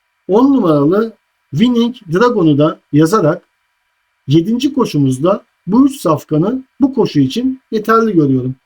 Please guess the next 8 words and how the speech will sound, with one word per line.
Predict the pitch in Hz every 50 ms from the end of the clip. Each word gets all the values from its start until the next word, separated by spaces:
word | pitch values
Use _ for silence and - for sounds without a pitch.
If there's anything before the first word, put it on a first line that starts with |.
| _ _ _ _ _ _ _ _ _ _ _ _ _ _ _ _ _ _ _ -
Ya, | 127 151
yedinci | 190 202 196 247 269 285 311 -
koşu | 277 - - - 175
için | 160 - 151
sıralamam | 131 - - 147 139 135 139 156 190 233 262 262 - _ _ _ _ _ _ _ _ _ _ -
bir | 175 240 262
numaralı | 254 233 208 180 165 151 147 143 139 131 123 - - _
Shots, | - - - 180 190 214 226 - - - - -